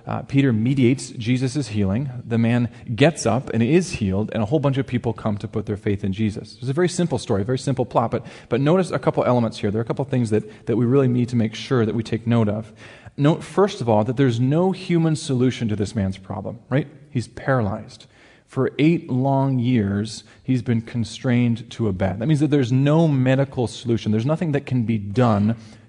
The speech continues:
humanly speaking, to solve this man's problem. It's hopeless. So notice, no one can solve this man's problem. That's the first thing we have to note.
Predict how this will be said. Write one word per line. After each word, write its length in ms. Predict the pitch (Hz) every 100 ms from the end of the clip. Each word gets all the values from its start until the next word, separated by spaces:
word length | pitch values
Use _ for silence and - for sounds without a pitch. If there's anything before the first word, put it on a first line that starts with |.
| -
humanly 360 | 151 151 139 135
speaking, 580 | 135 - 113 101 104 104 - -
to 120 | 131
solve 360 | - 123 113 104
this 220 | 101 -
man's 380 | 101 95 98 -
problem. 440 | - 160 131 104
It's 120 | 113
hopeless. 560 | - 170 110 104 - - _ _ _ _ _ _ _
So 100 | -
notice, 340 | 123 139 110 - - _ -
no 180 | 123
one 100 | 147
can 120 | 143 123
solve 180 | 110
this 100 | 98
man's 120 | 110 101
problem. 220 | 104 95
That's 120 | 107
the 60 | 127
first 200 | 120 120
thing 100 | 104
we 40 |
have 80 | 95
to 80 | 101
note. 200 | 95